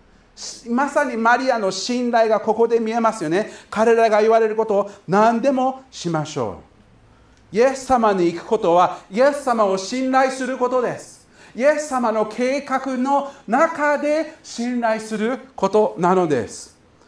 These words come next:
それは私たちの人生のすべてにおいてです。健康もそうですし、経済もそうですし、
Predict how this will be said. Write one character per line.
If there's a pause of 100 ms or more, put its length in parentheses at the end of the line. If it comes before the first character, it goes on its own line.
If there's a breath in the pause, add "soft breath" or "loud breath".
(140 soft breath)
そ
れ
は
私
た
ち
の
人
生
の
す
べ
て
に
お
い
て
で
す。 (260 loud breath)
健
康
も
そ
う
で
す
し、 (220 loud breath)
経
済
も
そ
う
で
す
し、